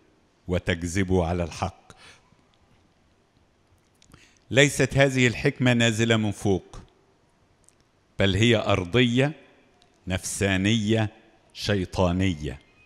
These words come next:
لأنه حيث الغيرة والتحزب، هناك التشويش وكل أمر رديء. أما الحكمة التي من فوق، فهي أولا طاهرة،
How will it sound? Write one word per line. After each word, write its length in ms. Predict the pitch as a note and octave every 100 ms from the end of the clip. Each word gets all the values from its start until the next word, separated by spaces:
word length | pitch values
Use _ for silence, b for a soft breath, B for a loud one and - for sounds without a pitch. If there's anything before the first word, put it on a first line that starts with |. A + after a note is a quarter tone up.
| _ _ _ _ _ _ _ _ _ _ _ _ _ _ _
لأنه 480 | F2+ F#2 G#2 B2 G2+
حيث 420 | - D#3+ C3+ -
الغيرة 400 | A2 G2 C3 G2+
والتحزب، 800 | G2 F#2 - - B2 A#2 B2 E3+ - - _ _ _ _ _ _ _ -
هناك 280 | A2 A2
التشويش 1040 | F#2+ - G2 - G#2+ B2 A2+ - - - - _ _ _ _ _ _ _ _
وكل 400 | F2+ - C3+ G#2+
أمر 420 | G#2+ G2 F2 F2+
رديء. 340 | F2 D#2+ E2 D#2+ - - - - - - - - _ _ - B B B -
أما 220 | E3 F3
الحكمة 440 | D#3 - F#3+ E3+ C3
التي 320 | C3 C#3 B2+
من 180 | A#2 A2
فوق، 440 | - C#3 C3 -
فهي 340 | - A2+ A2+ A2+
أولا 540 | G#2+ A2 C3 D3+ C#3+
طاهرة، 540 | - C3+ C#3 C#3+ F#2